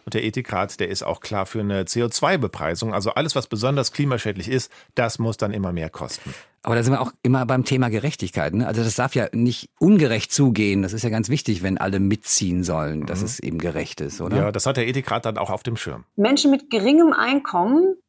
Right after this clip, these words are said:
Speaker 3: produzieren viel weniger klimaschädliche Emissionen als Menschen mit hohem Einkommen.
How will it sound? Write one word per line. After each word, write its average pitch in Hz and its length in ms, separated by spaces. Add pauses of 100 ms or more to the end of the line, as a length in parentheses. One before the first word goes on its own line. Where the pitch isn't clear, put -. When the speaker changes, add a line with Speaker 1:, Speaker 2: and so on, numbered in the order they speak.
(120)
Speaker 3:
produzieren 240 640
viel 311 800
weniger 233 440
klimaschädliche 214 1040 (120)
Emissionen 190 800 (180)
als 208 260
Menschen 202 240
mit 160 140
hohem 180 260
Einkommen. 135 580